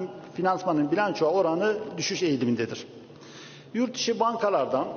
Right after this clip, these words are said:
sendikasyon veya menkul kıymet ihracı yoluyla sağlanan borçlanmada sınırlı da olsa bir azalma vardır. Bunun ana nedeni yabancı para kredi talebinin düşmesidir.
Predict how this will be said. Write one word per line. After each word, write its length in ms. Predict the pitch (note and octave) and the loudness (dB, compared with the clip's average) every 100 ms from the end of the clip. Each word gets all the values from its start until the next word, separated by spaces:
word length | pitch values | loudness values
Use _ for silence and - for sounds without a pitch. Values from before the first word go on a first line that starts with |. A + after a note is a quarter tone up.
| - - - - | -10 -14 -16 -8
sendikasyon 800 | - G3+ G3 G3 G3 F#3+ A#3+ G#3 | 0 0 2 0 0 0 0 2
veya 200 | G3+ G#3 | 4 4
menkul 460 | E3+ F3 F#3+ - A3+ | 4 2 0 0 -2
kıymet 460 | - F#3+ G3+ G#3+ G#3 | 2 2 4 2 4
ihracı 420 | E3+ F3+ F3 G#3+ | 4 4 4 4
yoluyla 400 | F3 G3+ F#3+ D3 | 6 6 6 4
sağlanan 600 | - E3 E3+ G3 F#3 C3 | 4 2 4 2 2 4
borçlanmada 680 | D3+ D3+ F3+ D#3 C3 F#3 G3+ - - | 4 4 2 4 4 2 0 -6 -12
sınırlı 560 | - - A3 A3 G#3+ F#3 | -12 -2 2 4 4 4
da 60 | |
olsa 260 | F3+ F#3 G#3+ | 4 4 2
bir 160 | G3 | 4
azalma 340 | D#3 D3+ D3 C3 | 4 2 2 2
vardır. 280 | A#2 G2 - - - - - - | 0 -2 -8 -12 -14 -18 -18 -2
Bunun 220 | F#3+ A3 | 2 4
ana 260 | A3 F#3+ A3 | 4 2 2
nedeni 460 | F3+ D3 D#3 G#3+ G#3+ - - - - | 2 4 4 4 2 -2 -8 -8 0
yabancı 420 | F#3+ F#3+ G#3+ A3 | 2 4 2 2
para 320 | - G3 G#3 | 2 2 2
kredi 300 | - G3+ F#3 | 2 2 2
talebinin 460 | - E3+ F3 G#3 A3 | 0 2 2 0 -2
düşmesidir. 560 | D#3+ F3 - G#2 A#2+ | -2 -2 -2 -6 -8